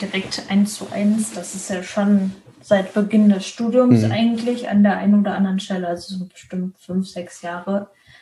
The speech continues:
Speaker 1: wo ich
Speaker 2: Ja.
Speaker 1: dann auch Kurse geleitet habe und so, aber so online. Und ich denke, der Grundbaustein ist wirklich das eins zu eins Praxiswissen. Online jetzt seit so einem Jahr, ungefähr anderthalb Jahren, genau.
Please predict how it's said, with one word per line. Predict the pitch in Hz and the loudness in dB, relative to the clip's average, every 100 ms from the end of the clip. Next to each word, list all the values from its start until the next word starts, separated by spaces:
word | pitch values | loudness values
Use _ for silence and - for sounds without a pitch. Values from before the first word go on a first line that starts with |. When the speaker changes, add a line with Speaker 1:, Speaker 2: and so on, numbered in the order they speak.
| _ - | _ 0
Speaker 1:
wo | |
ich | 120 | 2
Speaker 2:
Ja. | 143 | 4
Speaker 1:
dann | |
auch | 175 - | 2 -2
Kurse | - 220 214 208 | 2 4 4 2
geleitet | 202 196 202 - 202 | 2 2 -2 -4 -4
habe | 185 196 | -2 0
und | 196 | 0
so, | 202 | 2
aber | 180 196 196 | 0 0 0
so | 185 - | -2 0
online. | 202 202 196 196 196 | 4 6 4 2 0
Und | 196 190 | -2 -6
ich | - | -2
denke, | 208 202 202 | 2 2 2
der | 180 175 | -2 -6
Grundbaustein | - 247 262 214 208 - 190 196 | 2 2 2 0 0 -2 0 0
ist | 202 - | 0 -4
wirklich | 214 214 220 - | -4 -2 -4 -2
das | 202 - - _ _ | -2 -2 -10 _ _
eins | 214 208 - | 2 2 0
zu | 208 - | -4 0
eins | 196 208 208 - - _ _ _ _ | 4 4 4 -4 -18 _ _ _ _
Praxiswissen. | 208 202 - 220 - 214 208 214 220 214 _ _ _ _ _ _ | -8 -8 -6 -8 -4 -6 -2 0 0 -4 _ _ _ _ _ _
Online | 190 196 185 185 | 4 6 6 4
jetzt | 180 - - | 0 -4 -6
seit | 170 165 - | -4 -4 -4
so | 180 170 170 | -2 -2 0
einem | 180 185 180 | 0 4 4
Jahr, | 170 175 175 | 2 0 0
ungefähr | 190 185 185 - 185 175 | 4 4 4 -2 -6 -2
anderthalb | 185 180 190 - - | 0 0 -2 -10 -8
Jahren, | 170 185 185 - | -4 -2 -2 -2
genau. | 185 180 190 | -4 -4 -6